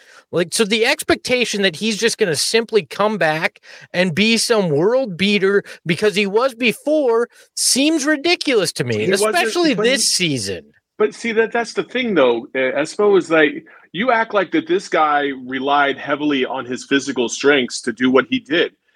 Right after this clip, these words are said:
Speaker 2: He's one of the best shooters of the, uh, uh, in the world because he knows how to use other people's screens.
Speaker 1: But
Speaker 2: He knows how to use leverages. He knows how to be able to play basketball at a level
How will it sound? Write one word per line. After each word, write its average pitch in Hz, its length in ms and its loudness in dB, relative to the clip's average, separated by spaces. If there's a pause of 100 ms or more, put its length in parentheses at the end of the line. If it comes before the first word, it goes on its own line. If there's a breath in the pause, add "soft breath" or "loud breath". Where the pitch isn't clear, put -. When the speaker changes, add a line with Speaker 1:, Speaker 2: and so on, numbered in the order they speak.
(160)
Speaker 2:
He's 190 180 -2
one 240 180 2
of 233 60 0
the 190 80 2
best 180 240 0
shooters 185 340 0
of 151 60 0
the, 151 100 2
uh, 151 460 0
uh, - 60 -
in 160 300 0
the 139 100 2
world 131 600 0
because 180 760 -2
he 147 320 -6 (260)
knows 156 520 0
how 151 160 2
to 143 80 2
use 143 420 2
other 135 220 -2
people's 120 400 -6
screens. 160 380 0
Speaker 1:
But 117 80 2
Speaker 2:
He 127 100 -6
knows 160 260 0
how 160 100 4
to 139 60 -4
use 139 220 0
leverages. 135 600 0
He 135 80 -2
knows 151 280 0 (300 loud breath)
how 170 280 2
to 165 140 -8
be 147 220 2
able 147 260 0
to - 120 -10
play 156 400 0
basketball 135 680 0
at 131 40 -4
a 127 60 -4
level 135 540 -2